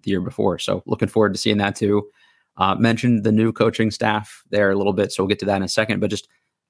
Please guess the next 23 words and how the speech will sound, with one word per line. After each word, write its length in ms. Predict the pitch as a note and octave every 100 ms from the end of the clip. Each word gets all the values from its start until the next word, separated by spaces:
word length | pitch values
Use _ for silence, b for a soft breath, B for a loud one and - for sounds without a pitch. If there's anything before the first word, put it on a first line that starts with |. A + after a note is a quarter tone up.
| _ _
on 80 | C3
the 60 | C#3
jump 220 | C3+ C#3
shot 200 | A#2+ G#2+
thing, 240 | G#2+ G2+
when 160 | - G#2+
you're, 280 | A2 A2 A2+
when 240 | A2 A2
you 80 | A2
say 180 | - C3
things 240 | C3 A2+
like 100 | G#2+
in 100 | G2+
the 80 | G2+
lab, 300 | G2 F#2 F#2
I 60 | G2
guess 160 | G#2+
for, 460 | - A2 G#2 G2+ -
for 100 | G#2
listeners, 560 | G#2 G#2 A2 G2 F2+ - _ _ _ _ _ _ _
what 300 | - - D#3
does 100 | E3+
that 240 | F3 -